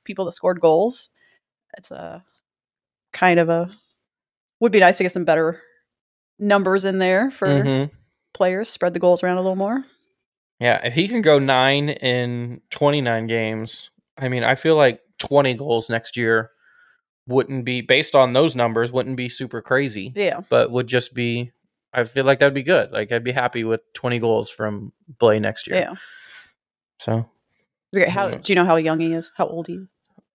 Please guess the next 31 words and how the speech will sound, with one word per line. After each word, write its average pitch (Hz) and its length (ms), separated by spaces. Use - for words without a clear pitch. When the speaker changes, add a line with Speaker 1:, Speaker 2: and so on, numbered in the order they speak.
Speaker 2:
I 143 100
have 143 360
no 113 220
idea. 110 420
Uh, 120 180
he's 139 320
under 120 320
twenty-nine 113 720
or 120 160
under 123 180
thirty. 110 460
Speaker 1:
Yeah. 123 300
So - 160
Speaker 2:
So 320 140
Speaker 1:
he - 120
Speaker 2:
I - 40
Speaker 1:
might - 80
Speaker 2:
think 208 160
Speaker 1:
have - 80
Speaker 2:
he's 135 260
Speaker 1:
some 101 160
growing 202 380
to 208 80
do 220 240
if 247 100
he 202 80
can. 208 280
Speaker 2:
Yeah, 104 200
I'm 117 120
not 110 140
sure. 113 320